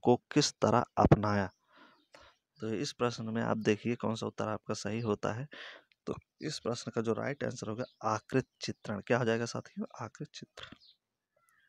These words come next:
ये वाला। अगला, प्रकाश की मात्रा सबसे अधिक किस रंग में होती है? तो इसमें जो होगा,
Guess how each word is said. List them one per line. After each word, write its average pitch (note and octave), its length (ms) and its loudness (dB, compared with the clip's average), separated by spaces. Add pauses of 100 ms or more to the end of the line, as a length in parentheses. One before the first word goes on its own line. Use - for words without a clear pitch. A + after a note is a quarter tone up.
(180)
ये A2+ 60 -2
वाला। G#2 260 -4 (360)
अगला, B2+ 160 2
प्रकाश B2+ 380 2
की C3 100 -6
मात्रा A#2+ 280 2
सबसे - 300 -2
अधिक A#2 220 0 (100)
किस C#3 220 -2
रंग G#2 240 -4
में G#2+ 120 -4
होती G#2+ 260 -10
है? B2+ 140 -8 (760)
तो A2 160 -4
इसमें A#2+ 500 -4
जो A#2+ 140 -2
होगा, A2+ 420 2